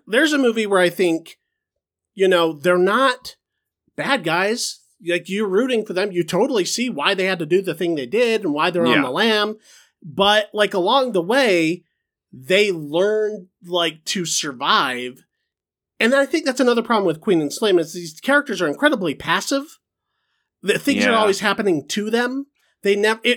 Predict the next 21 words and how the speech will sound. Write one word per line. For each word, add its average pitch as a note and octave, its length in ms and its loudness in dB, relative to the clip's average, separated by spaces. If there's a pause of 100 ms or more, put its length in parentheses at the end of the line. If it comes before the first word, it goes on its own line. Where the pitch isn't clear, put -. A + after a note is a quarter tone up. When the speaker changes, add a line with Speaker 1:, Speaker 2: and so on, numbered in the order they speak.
Speaker 1:
even E4 280 2
if, E4 240 -2
if A3 120 -4
this C#4+ 180 -2
is A#3+ 140 0
a D#3 140 0
fictional G3+ 460 -2
story, G#3+ 280 2
you F#3+ 80 -6
could F3+ 120 2
do G#3 120 0
whatever F3 240 2
you D3 100 2
want A#3 200 4
with - 100 -6
these C#3+ 120 -4
characters. C3+ 440 -8 (340)
Even E4 300 2
if, D#4 180 -2
like, A3+ 400 0 (300)
like, A3 280 -2